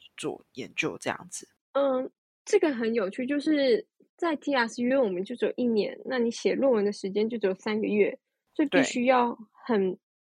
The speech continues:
Speaker 2: 你要用很短时间把你的论文写完，所以你不是你自己去找老师，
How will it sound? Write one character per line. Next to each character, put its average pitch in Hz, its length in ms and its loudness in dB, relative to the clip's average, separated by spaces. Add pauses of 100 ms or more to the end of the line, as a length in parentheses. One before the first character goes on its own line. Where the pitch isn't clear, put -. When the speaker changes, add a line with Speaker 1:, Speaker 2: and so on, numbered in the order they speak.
Speaker 2:
你 254 100 -2
要 269 100 4
用 320 100 0
很 254 120 0
短 233 200 0
时 208 120 -2
间 240 140 0
把 220 120 0
你 190 100 0
的 185 40 0
论 214 160 4
文 190 120 0
写 - 200 -6
完， - 220 -8
所 277 140 0
以 226 120 0 (160)
你 226 200 4 (160)
不 262 140 4
是 311 380 2 (360)
你 208 160 4
自 277 180 -2
己 196 160 2
去 226 160 -2
找 175 200 -2
老 - 160 -6
师， - 420 -10